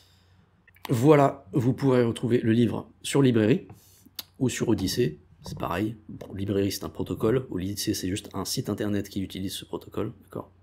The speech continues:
Euh, donc à l'adresse, euh, coemgnus point primus, euh, je vais laisser ça en commentaire, hein, en description.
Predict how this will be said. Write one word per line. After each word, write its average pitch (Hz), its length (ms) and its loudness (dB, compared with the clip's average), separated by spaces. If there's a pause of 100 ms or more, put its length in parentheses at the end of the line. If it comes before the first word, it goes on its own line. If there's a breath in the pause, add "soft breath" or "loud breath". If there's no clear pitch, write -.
(1200 loud breath)
Euh, 110 300 0
donc 117 220 0
à 120 40 4
l'adresse, 107 380 2
euh, 95 180 2
coemgnus 104 520 0
point 117 200 0
primus, 110 640 0
euh, 98 460 -6 (520)
je - 120 -14
vais 78 60 -10
laisser - 180 -10
ça - 160 -10
en - 200 -12 (120)
commentaire, 98 420 -6
hein, 107 80 -12 (340)
en 85 360 -4
description. - 560 -10